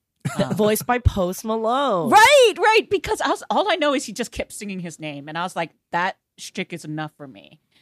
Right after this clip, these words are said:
Speaker 2: Um, but yeah, it's, uh, voiced by Post Malone, Austin Post.
Speaker 1: Also really like the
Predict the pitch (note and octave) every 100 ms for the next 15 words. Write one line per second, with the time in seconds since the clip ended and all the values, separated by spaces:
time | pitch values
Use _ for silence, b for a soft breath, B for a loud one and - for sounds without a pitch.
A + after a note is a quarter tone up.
0 | _ - D#3 C#3+ C#3 F3 A3+ F#3 - -
1 | E3+ - D#3+ D3 C#3 E3+ F3+ - F3 E3
2 | - D3+ D3 C#3 - E3 - F#3 E3 C#3+
3 | C#3 - - _ _ G3 G3 G3+ A3+ A3
4 | G3+ G3+ G#3 F#3+ G3 - F#3 F3+